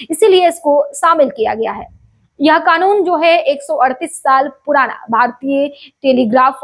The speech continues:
अधिनियम को जो है बदल देगा और अभी इसी कानून से जो है टेलीकॉम सेक्टर में कंट्रोल किया जाता है। और ये नया कानून द इंडियन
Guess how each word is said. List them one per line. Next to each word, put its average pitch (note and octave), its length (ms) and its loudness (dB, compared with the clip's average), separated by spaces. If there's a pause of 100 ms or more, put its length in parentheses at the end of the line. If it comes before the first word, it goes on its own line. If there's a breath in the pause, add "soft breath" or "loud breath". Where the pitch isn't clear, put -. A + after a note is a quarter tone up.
अधिनियम C#4 460 0
को D#4 140 -4
जो C4 140 -6
है C4 160 -6
बदल A3+ 340 -2
देगा F3+ 360 -10 (300 loud breath)
और C#4+ 100 4
अभी D#4 280 2
इसी F4 240 -2
कानून D4+ 480 -2
से D#4+ 180 -6
जो C#4 140 -2
है C#4+ 180 2
टेलीकॉम C4 600 -2
सेक्टर C4 340 -8
में B3+ 240 -2
कंट्रोल C#4+ 480 -6
किया B3 260 2
जाता A3 300 -2
है। A#3 300 -2 (260 loud breath)
और C4+ 140 2
ये C#4+ 260 2
नया C#4+ 400 4
कानून D4 520 -2
द B3 40 0
इंडियन D4+ 680 0